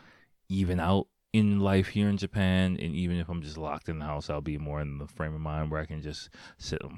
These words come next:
I, I, I, dude, I don't fucking know. I'm just, to be honest with you, I'm, this is, like, a really weird gray area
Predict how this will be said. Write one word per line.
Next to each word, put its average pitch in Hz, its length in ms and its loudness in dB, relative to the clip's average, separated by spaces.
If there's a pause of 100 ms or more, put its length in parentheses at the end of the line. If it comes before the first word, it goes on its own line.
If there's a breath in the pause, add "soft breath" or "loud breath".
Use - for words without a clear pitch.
(260)
I, - 200 -12 (100)
I, 107 180 0 (120)
I, 135 140 4 (600)
dude, - 220 -2
I - 140 4
don't - 180 -4
fucking - 300 -10
know. 67 240 -10
I'm 107 160 6
just, 95 160 -6
to 113 80 -4
be 101 80 0
honest 87 220 -4
with 80 120 -6
you, - 80 -8
I'm, 101 160 6
this 113 240 6
is, 110 100 4
like, 95 180 6
a 80 100 4
really 87 320 8
weird 85 600 8
gray 78 680 -2 (640 loud breath)
area 80 800 4